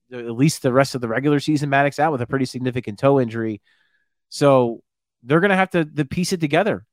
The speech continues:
and it, it, Josiah Scott's gonna have to play. He's gonna have to play a good bit. Uh, I think Blankenship and Wallace have actually played okay. I think they played solid i-, i-, i-, when, with guys in and out of the lineup. Epps is fine. I think he is a,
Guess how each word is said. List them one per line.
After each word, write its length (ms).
and 240
it, 200
it, 240
Josiah 440
Scott's 240
gonna 180
have 140
to 80
play. 220
He's 120
gonna 120
have 80
to 60
play 180
a 40
good 200
bit. 260
Uh, 280
I 120
think 320
Blankenship 720
and 180
Wallace 320
have 100
actually 280
played 400
okay. 600
I 100
think 160
they 100
played 260
solid 480
i-, 40
i-, 480
i-, 120
when, 300
with 200
guys 280
in 100
and 100
out 100
of 60
the 60
lineup. 340
Epps 240
is 100
fine. 260
I 60
think 180
he 160
is 140
a, 320